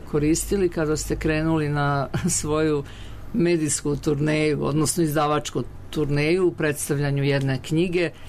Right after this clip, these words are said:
koja, e, je meni u svakom slučaju bila danas polazišna, a to je, rekli smo već u najavi, knjiga zvezde Supermarket kulture Maje Vukadinović. Izvolite.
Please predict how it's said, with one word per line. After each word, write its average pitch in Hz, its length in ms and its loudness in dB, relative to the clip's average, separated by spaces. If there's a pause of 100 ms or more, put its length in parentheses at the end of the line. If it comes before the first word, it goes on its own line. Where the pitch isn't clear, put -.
(480)
koja, 160 680 2 (140)
e, 147 220 0
je 147 360 4
meni 185 540 2
u 160 340 2 (400)
svakom 220 380 0
slučaju 175 440 2
bila 165 420 2
danas 151 680 -2
polazišna, 139 920 0 (420)
a 156 120 -2
to 185 180 0
je, 165 100 4
rekli 147 260 0
smo 143 180 -4
već 139 280 -2
u 143 40 -2
najavi, 175 680 2 (180)
knjiga 175 400 2
zvezde 147 440 0
Supermarket 147 760 0
kulture 151 480 0
Maje 139 360 -2
Vukadinović. 143 680 -6
Izvolite. 135 400 -2